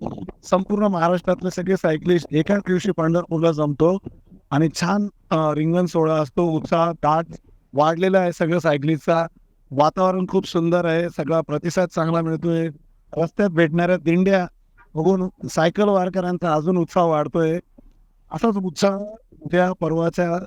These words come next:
दिवशी आणखी दिसेल आणि परवा आमचा परतीचा प्रवास सुरू होईल संध्याकाळी नाशिककडे सात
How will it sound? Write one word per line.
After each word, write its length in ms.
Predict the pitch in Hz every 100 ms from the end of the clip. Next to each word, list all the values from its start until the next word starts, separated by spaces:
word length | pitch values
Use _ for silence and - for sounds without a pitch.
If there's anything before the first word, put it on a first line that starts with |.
| -
दिवशी 240 | 151 180
आणखी 560 | 151 143 - 165 156 156
दिसेल 440 | 135 127 170 180 190 - _ _ -
आणि 260 | 147 160 170
परवा 520 | 160 156 170 175 180 208 _
आमचा 320 | 143 139 - 160 -
परतीचा 440 | 160 156 165 180
प्रवास 320 | 160 156 160
सुरू 180 | - 151
होईल 180 | 151 151
संध्याकाळी 680 | 139 139 139 139 147 151 170 - - _ _ _ _ -
नाशिककडे 520 | 143 156 190 175 165
सात 200 | -